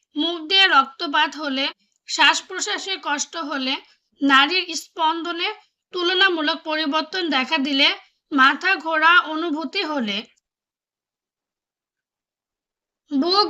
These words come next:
ধরফর করার চিকিৎসা: মাত্র উল্লেখিত সমস্যাগুলো না থাকলে ডাক্তারি চিকিৎসা প্রয়োজন হয় না, তবে হৃদস্পন্দন কমানোর জন্য বিভিন্ন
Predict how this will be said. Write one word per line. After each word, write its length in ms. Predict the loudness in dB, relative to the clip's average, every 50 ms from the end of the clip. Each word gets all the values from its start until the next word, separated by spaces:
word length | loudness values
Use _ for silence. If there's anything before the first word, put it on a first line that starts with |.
| 0
ধরফর 540 | 0 2 4 4 4 2 0 0 2 2 2 2 2
করার 360 | 2 2 4 4 4 2 0 -2
চিকিৎসা: 600 | -4 -4 -2 -2 -2 0 0 0 0 0 -2 -2 -2 -6 -10 _ _ _ _ _ _ _ 2
মাত্র 280 | 2 4 2 2 0 -4 -4
উল্লেখিত 420 | -2 0 -2 -2 -4 -6 -6 -6 -4 -4 -4
সমস্যাগুলো 800 | -4 -4 -4 -4 -4 -6 -6 -6 -4 -4 -4 -4 -4 -4 -2 0 2 4
না 160 | 6 6 6 6 4 2
থাকলে 400 | -2 -2 -2 -4 -4 -2 -2 -2 -2 -4 -8 _ _ _ _ _ _ 0
ডাক্তারি 520 | 2 4 4 4 2 -2 -8 -6 -6 -6
চিকিৎসা 500 | -8 -10 -12 -12 -10 -8 -8 -6 -4 -4 -4
প্রয়োজন 500 | -6 -6 -6 -4 -4 -2 -2 0 0 0 0
হয় 340 | 0 0 2 2 2 2 2 4
না, 80 | 4 2 2 0 _ _ _ _ _ _ 0
তবে 280 | 2 2 4 4 2 0 0
হৃদস্পন্দন 1040 | 0 0 -2 -2 -4 -8 -10 -8 -10 -12 -8 -2 0 0 0 0 0 0 0 0 0 0
কমানোর 520 | -2 0 0 2 2 2 2 2 0 0 -2
জন্য 300 | -2 0 0 0 2 2 0 0 -2 -4 -8 _ _ _ _ _
বিভিন্ন 380 | -4 -2 -2 0 0 0 0